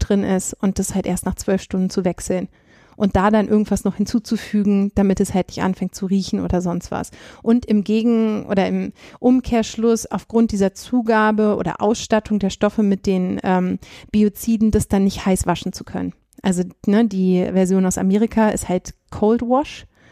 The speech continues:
Und hier in Deutschland gibt's mittlerweile in, oder in Europa, ähm, die man vierzig Grad waschen kann. Das war, ne, wieder zurück,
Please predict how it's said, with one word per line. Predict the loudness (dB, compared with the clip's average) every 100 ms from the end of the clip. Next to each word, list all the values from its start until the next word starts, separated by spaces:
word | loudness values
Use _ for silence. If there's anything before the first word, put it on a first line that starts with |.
| _ _ -4
Und | 2 2
hier | 2 0
in |
Deutschland | 2 0 0 -4
gibt's | -4 -4
mittlerweile | -2 0 2 2 2
in, | 0 -2 0
oder | 0 2
in |
Europa, | -2 -4 0 0 -2 -12 -20 -16 -2
ähm, | 2 2 0 -2
die | -2 2
man | 2
vierzig | 2 -2 -2 -6
Grad | -6 -6
waschen | -8 -8
kann. | -8 -8 -10 -16 -12
Das | -8 0
war, | 2 2 -2 0
ne, | 2 2 0 _ _ _ _ -20 _ _ _
wieder | -16 -2 2 2 2
zurück, | 0 0 0